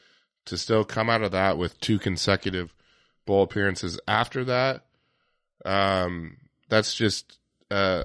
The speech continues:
a bit of program stability that this program has rarely, if ever, had. So I,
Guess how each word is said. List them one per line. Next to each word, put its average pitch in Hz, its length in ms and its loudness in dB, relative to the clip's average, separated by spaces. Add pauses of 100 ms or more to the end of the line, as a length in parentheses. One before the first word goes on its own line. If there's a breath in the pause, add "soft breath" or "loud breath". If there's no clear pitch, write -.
a 95 100 -2
bit 113 220 0
of 110 180 -2
program 107 420 0
stability 92 600 0
that 85 240 -4
this - 520 -4
program 92 480 0
has 82 280 -14 (300)
rarely, 92 460 -12
if 82 180 -20
ever, 82 340 -20
had. 78 240 -16 (560 soft breath)
So 92 460 0
I, 98 260 0